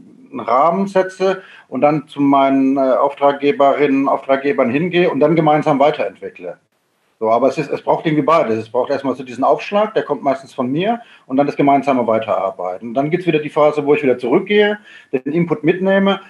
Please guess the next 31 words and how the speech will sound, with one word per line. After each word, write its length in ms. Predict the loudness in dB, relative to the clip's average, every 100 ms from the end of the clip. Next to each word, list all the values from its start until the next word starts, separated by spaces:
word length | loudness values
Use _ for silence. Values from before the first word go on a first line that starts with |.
| _
wieder 180 | 2 2
alleine 280 | 4 2 0
den 120 | -2
Input 320 | -4 -4 -4
irgendwie 260 | -2 0 0
einarbeite, 720 | 0 2 0 2 0 0 -2
umsetze 560 | -2 0 -2 0 0
und 80 | 2
dann 160 | 2 2
wieder 140 | 2
rausgehe. 600 | 4 2 0 -6 -6 -6
Das 120 | -8
ist 80 | -8
immer 140 | -4 -2
so 100 | 0
ein 80 |
Wechselspiel 640 | 0 0 -6 -14 -12 -12 -14
zwischen, 480 | -12 -8 -6 -8 -14 _ _ -8
zwischen 180 | -4 -2
der, 280 | 2 2
dem, 340 | 2 0 -2 -2
dem, 180 | -2 -2
dem 140 | -4
solistischen 480 | 0 0 -2 -4 0
Arbeiten 500 | 2 2 0 0 -2
und 80 | -2
dem 140 | 0
Arbeiten 380 | 0 2 0 0
in 60 |
der 100 | -6
Gruppe. 360 | -4 -6 -8